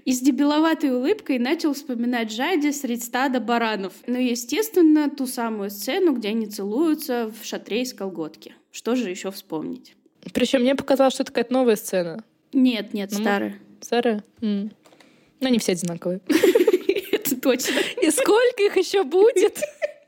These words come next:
Speaker 2: Но давайте наконец-то поговорим про более веселых и интересных персонажей, а именно про Мухаммеда и Латифу. Че у них там происходит-то?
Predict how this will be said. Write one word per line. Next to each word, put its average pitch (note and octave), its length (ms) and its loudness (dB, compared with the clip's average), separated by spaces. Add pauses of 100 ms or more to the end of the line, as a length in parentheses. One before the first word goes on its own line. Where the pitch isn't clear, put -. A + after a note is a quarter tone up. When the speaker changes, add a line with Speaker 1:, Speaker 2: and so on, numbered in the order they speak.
(300)
Speaker 2:
Но C4 60 4
давайте D4+ 340 0
наконец-то B3+ 460 -2
поговорим A3+ 360 0
про B3 140 0
более B3+ 300 0
веселых G3 480 -4
и - 20 -6
интересных G#3+ 400 -6
персонажей, G3 720 -8
а G#3 80 -6
именно F#3+ 540 -8
про A3 160 0
Мухаммеда F#3+ 560 -4
и G#3 180 -8
Латифу. G3 560 -4
Че G#3+ 140 -4
у - 20 2
них G#3 80 -4
там G3+ 120 -4
происходит-то? - 520 -4